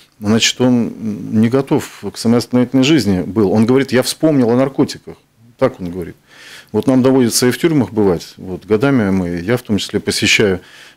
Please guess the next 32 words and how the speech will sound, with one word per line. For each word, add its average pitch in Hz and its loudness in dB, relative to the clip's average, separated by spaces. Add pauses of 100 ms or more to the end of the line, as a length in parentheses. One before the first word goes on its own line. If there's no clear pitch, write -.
(100)
э, 95 -4
с 90 -8
батюшками, 98 0
с - -8
собратьями 107 0
своими. 98 0
И 98 0
мы, 117 2
конечно, 127 0
видим 123 0
такие 120 -2
судьбы 90 -4 (100)
сплошь - -4
и 131 2
рядом. 95 0 (920)
Зачастую 117 0
туда 139 2 (120)
попадают, 131 0
э, 110 2
просто 135 -2
желая 120 2
подзаработать 113 -2 (220)
поначалу. 110 0 (1000)
И 101 2
девять 110 0
из 110 0
десяти 123 0
говорит 117 0
сначала: 107 0
«Я 101 2
не 101 0
виноват, 107 0